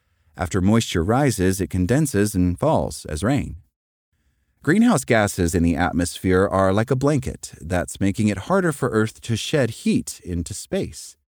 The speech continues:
The more greenhouse gases it contains, the thicker this blanket becomes. In response, Earth uses more evaporative cooling, just as you'd sweat more under a down comforter than a cotton sheet.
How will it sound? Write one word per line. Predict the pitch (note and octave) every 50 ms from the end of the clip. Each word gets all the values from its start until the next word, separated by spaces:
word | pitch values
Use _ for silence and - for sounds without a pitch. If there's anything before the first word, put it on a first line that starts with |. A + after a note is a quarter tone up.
| _ _ _ _ _ _ _ _ _ -
The | -
more | F#2 G2 A2+ B2+
greenhouse | B2 C3+ C3+ C3+ C3 C3+ C3 B2 A#2 -
gases | - D3 D#3 F#3 G3 - - A#2+ G#2+ G#2+
it | G2+ -
contains, | - G#2 F#2+ F2 - F#2 E2+ F#2 G2+ G#2 G2 -
the | - F2+ F2 E2
thicker | D#2 - - - E3 E3 - G#2+ F#2+ F2+ F#2 G#2+
this | G#2+ F2+ E2+ -
blanket | - - F#2 E2+ E2 D2+ - D#2
becomes. | D2+ F#2 F2 - - - G3 A#2 D2 B1+ F2 F#2+ - - - _ _ _ _ _ _ _ _ _ _ _ _
In | G#2+ G#2+
response, | A2 A2 G#2+ - - F3 E3 C#3 C3 C3 - -
Earth | - D3 F3+ G3 -
uses | - D3+ D3+ D3 C3 C3+ A#2 G#2 G2+
more | G#2 A2+ C3+ E3 E3
evaporative | A2 A2+ G#2+ A2+ G2 F#2+ - - G2+ F#2+ - G2+ F#2 -
cooling, | - - G#3+ D3+ G2+ F2+ A2 B2 A2+
just | - F#2+ F#2+ - -
as | G2+ G#2 G2 F2+
you'd | F#2 A2 G#2+ -
sweat | - - - B2 A#2+ - -
more | E2+ F2+ F#2 G2 G2+ F#2+
under | F#2+ F#2 F2 F#2 F#2
a | F2+ E2+
down | E2 F2 D#2+ D#2+ E2
comforter | - - E3 F3 D#3 - F2+ E2 D2+ D#2 F2 F2+
than | F2 E2 D#2+
a | D#2+
cotton | D2+ - E2 - - E2+ E2+
sheet. | - - - - - D2+ D2 - - -